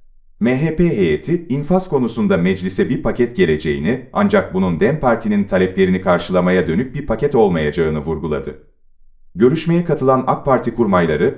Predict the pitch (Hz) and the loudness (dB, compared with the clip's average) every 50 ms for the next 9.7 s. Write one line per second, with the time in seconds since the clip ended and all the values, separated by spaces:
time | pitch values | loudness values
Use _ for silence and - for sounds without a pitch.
0 | - - - - 147 143 - - 151 151 143 123 156 - - - 151 139 123 120 | -8 -12 -2 -2 -2 -2 0 0 0 0 2 2 0 0 0 -2 -4 0 2 4
1 | 110 113 113 107 - - 90 95 92 101 101 95 87 - 98 - 87 85 85 - | 4 4 2 0 0 -2 -2 0 0 0 0 0 0 -2 0 0 0 0 0 0
2 | 87 80 78 76 - - - 90 90 92 90 - - 92 92 92 92 - - - | -2 -2 -2 -4 -8 -8 -4 -2 -2 -2 -2 -2 0 2 4 4 2 2 -2 -6
3 | - - - 165 156 - - 127 107 90 82 80 76 82 80 73 71 90 139 151 | -8 -4 -4 -4 -4 0 2 4 4 4 4 2 0 -2 -4 -2 -2 -2 -2 -4
4 | - - - - 90 110 131 156 156 - - - 180 208 190 175 147 131 123 120 | -6 -12 -16 -4 -2 0 0 0 0 -2 0 2 2 4 4 2 2 0 2 2
5 | 110 92 101 92 98 92 90 87 80 78 73 - 139 - - - - _ - 160 | 2 2 2 0 0 0 0 0 -2 0 0 -2 -2 -2 -6 -12 -8 _ -4 -2
6 | 156 - 156 156 151 - 147 139 135 120 - - - 104 143 156 - 123 123 113 | 0 2 2 2 2 0 0 -2 -2 -4 -4 -4 -2 -2 -2 -2 0 2 2 2
7 | 101 - 101 95 95 120 117 110 98 - - 104 92 87 85 95 123 147 135 - | 2 0 -2 0 0 0 2 2 0 0 0 -2 0 0 0 0 0 -2 0 -2
8 | 135 151 - 151 143 - 127 123 120 143 135 113 101 90 95 98 98 87 80 87 | -2 -2 0 -2 -2 -2 -2 0 2 4 4 4 4 4 2 2 2 0 -2 -4
9 | 85 82 82 80 76 76 76 71 69 - - - _ | -4 -2 -4 -4 -4 -4 -4 -6 -6 -8 -12 -18 _